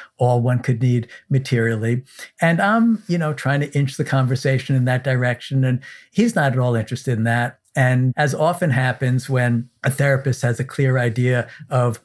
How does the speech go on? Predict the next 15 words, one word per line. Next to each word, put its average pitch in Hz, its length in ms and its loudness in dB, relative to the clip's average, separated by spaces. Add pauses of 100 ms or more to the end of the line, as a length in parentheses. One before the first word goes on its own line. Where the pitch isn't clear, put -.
(140)
what 135 320 0
they'd 131 200 2
like 127 220 0
the 127 80 0
therapy 127 420 0
to 123 80 -2
be 120 160 0
about, 131 500 0 (160)
we 151 120 -2
weren't, 170 320 0
we 160 120 0
weren't 156 400 2
connecting 135 460 0
very 113 180 -2
well. 110 300 -4